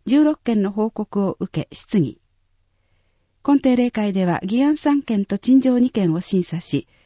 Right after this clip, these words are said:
十六件の報告を受け、質疑を行いました。平成二十三年度新宿区一般会計補正予算第二号では、区民住宅について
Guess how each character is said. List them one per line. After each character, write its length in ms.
十 200
六 180
件 160
の 100
報 200
告 340
を 60
受 240
け、 40
質 200
疑 160
を 80
行 240
い 180
ま 140
し 100
た。 140
平 160
成 220
二 160
十 160
三 240
年 160
度 100
新 240
宿 220
区 100
一 180
般 200
会 200
計 200
補 180
正 240
予 160
算 320
第 320
二 140
号 260
で 140
は、 180
区 80
民 160
住 160
宅 220
に 120
つ 120
い 80
て 180